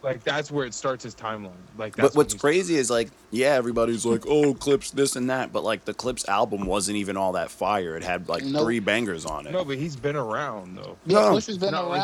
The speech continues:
Speaker 1: he's
Speaker 3: around,
Speaker 1: new.
Speaker 3: but he
Speaker 2: But
Speaker 3: didn't
Speaker 2: it took
Speaker 3: become
Speaker 2: Pusha a
Speaker 3: relevant
Speaker 2: minute to
Speaker 3: until
Speaker 2: be
Speaker 3: Kanye,
Speaker 2: nice.
Speaker 3: until Kanye touched him.
Speaker 2: Yeah.
Speaker 3: Until Kanye was like, "Hey, let me reach out and grab this dude."
Speaker 2: Yeah, 'cause, like,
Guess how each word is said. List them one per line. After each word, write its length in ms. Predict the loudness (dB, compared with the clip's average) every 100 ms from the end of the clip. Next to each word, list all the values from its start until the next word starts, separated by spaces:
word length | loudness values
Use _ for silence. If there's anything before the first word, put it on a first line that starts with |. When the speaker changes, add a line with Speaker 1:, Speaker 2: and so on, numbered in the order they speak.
| -2
Speaker 1:
he's 60 | -4
Speaker 3:
around, 80 | -4
Speaker 1:
new. 400 | -4 -4 -8 -14 -10
Speaker 3:
but 120 | -6 -2
he 140 | 2
Speaker 2:
But 120 | 6
Speaker 3:
didn't 100 | 6 8
Speaker 2:
it 40 |
took 160 | 6 6
Speaker 3:
become 160 | 6
Speaker 2:
Pusha 140 | 8 8
a 20 |
Speaker 3:
relevant 140 | 6 4
Speaker 2:
minute 260 | 2 2
to 60 | 0
Speaker 3:
until 160 | 2 2
Speaker 2:
be 40 |
Speaker 3:
Kanye, 40 | 4
Speaker 2:
nice. 460 | 4 4 2 0
Speaker 3:
until 300 | -2 -6 -8
Kanye 460 | -6 -8 -8 -10 -16
touched 340 | -8 -8 -8 -14
him. 160 | -16 -16 _ -8
Speaker 2:
Yeah. 220 | -6 -4 -8 -16
Speaker 3:
Until 220 | -10 -10
Kanye 420 | -10 -6 -4 -4
was 140 | -4 -6
like, 100 | -6
"Hey, 160 | -6
let 80 | -4
me 120 | -6
reach 280 | -8 -8 -6
out 140 | -6
and 80 | -4
grab 220 | -4 -4 -4
this 180 | -12
dude." 140 | -16 -20 -18 -6
Speaker 2:
Yeah, 220 | -6 -6 -14 -14 -2
'cause, 160 | 2
like, 220 | 4 2